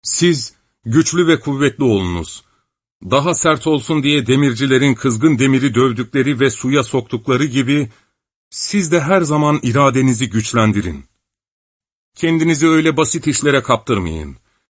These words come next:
İradenizi ve ahlakınızı sakın boş bırakmayın. Bu yolda gereken egzersizleri yaparak duygularınızı en olumlu işlerle meşgul edin.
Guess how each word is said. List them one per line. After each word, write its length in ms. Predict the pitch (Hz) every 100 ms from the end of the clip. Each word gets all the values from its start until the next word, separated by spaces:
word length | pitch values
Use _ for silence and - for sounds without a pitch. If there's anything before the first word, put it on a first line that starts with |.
| _
İradenizi 640 | - 139 160 151 165 151 160
ve 80 | 160
ahlakınızı 760 | 147 143 151 - 151 135 143
sakın 420 | - 143 - 208
boş 220 | 139 127 -
bırakmayın. 640 | 113 - 92 82 76 62 _ _ _ -
Bu 160 | 131
yolda 500 | 175 151 135 147 151 - _ -
gereken 420 | 131 151 170 160
egzersizleri 760 | 143 123 143 123 139 117 143
yaparak 500 | 139 131 151 139 - - - - 107
duygularınızı 920 | 143 123 139 139 139 127 127 135 -
en 160 | 160 185
olumlu 380 | 156 139 139 135
işlerle 500 | 120 - 143 117 87
meşgul 460 | 87 80 - 82
edin. 300 | 80 76 76